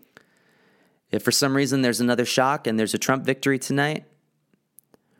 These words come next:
we all know that we will continue to be marginalized and portrayed as the enemy, as this fucking con man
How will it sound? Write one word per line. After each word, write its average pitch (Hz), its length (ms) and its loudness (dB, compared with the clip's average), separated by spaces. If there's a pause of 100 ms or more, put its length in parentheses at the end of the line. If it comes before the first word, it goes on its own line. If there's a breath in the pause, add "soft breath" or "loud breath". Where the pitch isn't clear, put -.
(880 soft breath)
we 120 280 2
all 107 140 0
know 90 380 -4 (1300)
that 107 120 -2
we 110 140 2
will 101 120 -2
continue 98 680 -2 (340)
to - 100 -4
be 98 120 -2
marginalized 92 920 -2 (1040)
and 101 160 -2
portrayed 95 580 -2
as 95 180 -2
the 95 160 -2
enemy, 85 500 -4 (1080)
as 98 180 0
this 104 200 -2
fucking 101 360 -2
con 113 360 0
man 92 360 -4